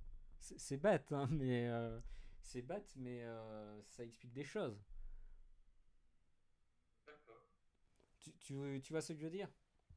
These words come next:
Speaker 2: Je vois, je vois, ouais, j'y avais pas pensé. C'est intéressant.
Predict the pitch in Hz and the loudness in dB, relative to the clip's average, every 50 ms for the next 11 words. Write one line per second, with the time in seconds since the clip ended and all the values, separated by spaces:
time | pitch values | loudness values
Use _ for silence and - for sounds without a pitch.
0 | - - - - - - - - - - - - - - - 104 107 113 - 135 | -20 -20 -18 -16 -14 -12 -12 -12 -12 -14 -14 -16 -18 -20 -20 -20 -20 -20 -20 -20
1 | 135 139 143 139 123 113 107 107 110 - 123 123 123 127 123 123 - 117 110 - | -20 -20 -20 -20 -20 -20 -20 -20 -20 -20 -20 -20 -20 -20 -20 -20 -20 -20 -20 -20
2 | - - - _ _ _ - - 120 113 117 123 120 117 - 113 113 117 | -20 -20 -20 _ _ _ -18 -16 -16 -14 -16 -18 -20 -20 -20 -20 -20 -20